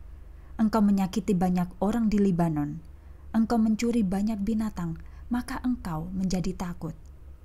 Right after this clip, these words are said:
Karena orang yang mati itu dan karena kejahatan yang engkau lakukan di negeri itu. Engkau akan menjadi takut karena perbuatanmu terhadap kota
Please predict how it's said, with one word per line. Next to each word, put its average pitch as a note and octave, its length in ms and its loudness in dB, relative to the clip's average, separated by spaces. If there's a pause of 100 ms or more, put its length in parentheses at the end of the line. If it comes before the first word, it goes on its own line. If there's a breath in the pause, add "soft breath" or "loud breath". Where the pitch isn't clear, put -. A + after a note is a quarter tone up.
(680 loud breath)
Karena G#3 480 2
orang A#3 320 2
yang A3+ 160 0
mati G#3 260 -2
itu E3+ 460 -2 (240 loud breath)
dan G3 160 4
karena F3+ 480 -2
kejahatan F3 640 -2
yang E3+ 140 0 (100)
engkau A3+ 240 -2
lakukan F3+ 560 -4 (240 loud breath)
di G3 100 2
negeri F3 380 2
itu. E3+ 260 -2 (1400 loud breath)
Engkau G3+ 320 0
akan G#3 320 2
menjadi G3+ 320 4
takut F3 400 -4 (280)
karena G3+ 400 2
perbuatanmu F#3 680 0
terhadap E3+ 520 0
kota G3+ 280 -4